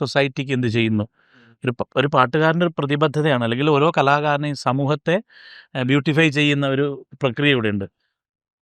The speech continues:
അല്ലാതെ നമ്മൾ പാടുന്നു, നമ്മളത് സമ്പാദിക്കുന്നതിനപ്പുറത്ത്, അങ്ങനെയാണ് ഇവിടെ ഓരോ കലാകാരന്മാരും, ഏഹ്, നമ്മൾ, നമ്മുടെ മുന്നിൽ കടന്നു പോയത്. ഇങ്ങനെയൊക്കെയാണെങ്കിൽ നമ്മൾ പാടുമ്പോഴും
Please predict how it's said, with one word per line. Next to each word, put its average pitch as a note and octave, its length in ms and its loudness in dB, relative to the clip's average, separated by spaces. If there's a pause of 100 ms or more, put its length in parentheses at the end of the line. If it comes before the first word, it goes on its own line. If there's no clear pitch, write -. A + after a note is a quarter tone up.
അല്ലാതെ D#3 340 2 (120)
നമ്മൾ D3+ 180 -2 (100)
പാടുന്നു, F3 380 0 (120)
നമ്മളത് E3 380 -4 (500)
സമ്പാദിക്കുന്നതിനപ്പുറത്ത്, D3 1080 0 (400)
അങ്ങനെയാണ് C#3+ 420 2
ഇവിടെ E3 200 2
ഓരോ E3 200 4
കലാകാരന്മാരും, D3 680 -2 (260)
ഏഹ്, C#3+ 120 -4 (100)
നമ്മൾ, C3+ 200 0 (180)
നമ്മുടെ C#3 240 0
മുന്നിൽ D3 260 0
കടന്നു D#3 280 0
പോയത്. G#2 200 0 (760)
ഇങ്ങനെയൊക്കെയാണെങ്കിൽ F3 840 2
നമ്മൾ E3 140 0 (120)
പാടുമ്പോഴും D3 540 2